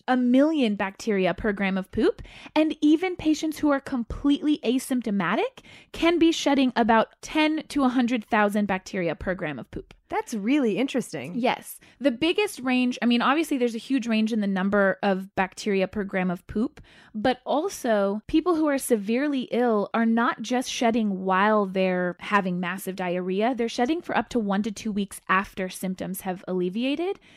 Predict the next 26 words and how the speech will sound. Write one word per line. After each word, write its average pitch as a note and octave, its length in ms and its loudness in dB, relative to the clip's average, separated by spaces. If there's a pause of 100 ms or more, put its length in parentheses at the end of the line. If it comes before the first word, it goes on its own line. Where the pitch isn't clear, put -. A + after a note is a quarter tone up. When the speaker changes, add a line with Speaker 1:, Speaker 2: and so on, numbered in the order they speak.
(240)
Speaker 1:
And B3 220 2
people D4 300 4
who C4+ 140 2
have A#3 180 2
mild B3 340 2
illness G#3 320 -2
are F#3+ 80 -4
shedding G3+ 320 -2
for G3+ 160 -6
less F3+ 320 -4
time. - 400 -10
And G#3 160 -4
people C4 220 -4
who C4 100 0
are A3 160 0
asymptomatic G3 640 -2
tend F#3+ 200 -6
to F#3+ 40 -8
shed F#3 240 -10
for - 140 -10
only F3+ 180 -8
about F3+ 220 -8
a F3 60 -10
day F#2+ 240 -12
or D#2+ 80 -12
two. - 180 -14